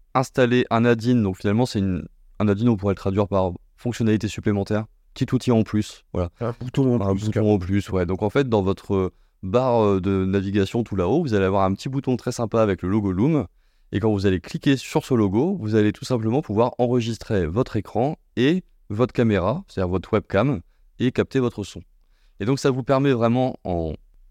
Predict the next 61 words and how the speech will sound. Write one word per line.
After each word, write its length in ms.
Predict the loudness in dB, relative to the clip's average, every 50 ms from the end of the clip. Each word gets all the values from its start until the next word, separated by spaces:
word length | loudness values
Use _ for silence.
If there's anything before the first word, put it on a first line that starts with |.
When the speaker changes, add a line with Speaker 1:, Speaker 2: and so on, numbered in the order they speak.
| _ _ -14
Speaker 1:
Enfin, 220 | -8 -8 -8 -8 -8 -14 _ -12 -8
à 80 | -6 -4
mettre 220 | -4 -4 -4 -6
en 40 | -2
place, 180 | 0 0 -2
ça 120 | 0 -6 -6
prend 120 | -4 -4
Speaker 2:
En 20 | -4
direct, 420 | 0 2 2 2 0 0 -6 -10
Speaker 1:
trois 200 | -8 -2 -2 -2
secondes. 360 | -2 0 0 0 0 0 -2 -4 _ _
Speaker 2:
Ouais. 140 | -12 -12 -8 -8
Speaker 1:
Vous 80 | -6
cliquez 220 | -6 -4 -4 -4 -2
sur 100 | 0 0
le 80 | 0
bouton 360 | 0 -2 -2 0 0 0 0
et 40 | -2
ça 120 | -2 -4 -6
Speaker 2:
Ouais. 40 |
Speaker 1:
se 100 | -6 -4
lance. 280 | -4 -4 -4 -4 -10 -16 _ _ _ _ _ _ _ 0
D'enregistrer 560 | 0 2 2 2 0 0 -4 -4 -2 0 0
une 80 | 0
petite 180 | 0 0 -4 -4
vidéo 280 | -4 -2 0 2 2 2
très 160 | 0 -2 -6
sympa 280 | -4 -4 -2 0 0 0
de 60 | -2
ce 80 | -2 -4
que 80 | -2
vous 120 | -2 -2 -2
voulez 200 | -2 -2 0 0
montrer 380 | 0 0 0 -2 -2 -2 -2
à 60 | 0
vos 160 | 0 -2 -2 -4
apprenants. 300 | -6 -6 _ -12 -14 -14 _ _ _ _ _ _ _ _ _ _ _ _ _ _ _ _ _ _ _ _ -8
On 40 | 0
parlait, 300 | 4 4 4 6 4 2
premier 320 | 0 0 0 2 2 4 4
usage, 320 | 2 2 2 2 2 2 2
des 100 | -2 -2
tutoriels. 500 | -2 -4 -2 -2 0 0 0 -4 -6 -6
Moi, 160 | -2 0 0 2
je 60 | 2
l'ai 100 | 0 -2
utilisé, 400 | -2 -2 -2 -2 0 2 0 0
Speaker 2:
Ouais. 40 | 2
Speaker 1:
par 140 | 2 0 0
exemple, 260 | 2 0 0 0 0
j'ai 100 | -2 -2
fait 80 | -2 -2
une 60 | -2
conférence 440 | -2 -4 -4 -2 -2 -2 -2 -2 -4
il 20 |
y 20 |
a 40 | -4
pas 100 | -2 0
longtemps 260 | 0 0 -2 -2 -4
sur 240 | -4 -4 -4 -4 -2
les, 180 | -2 -2 -4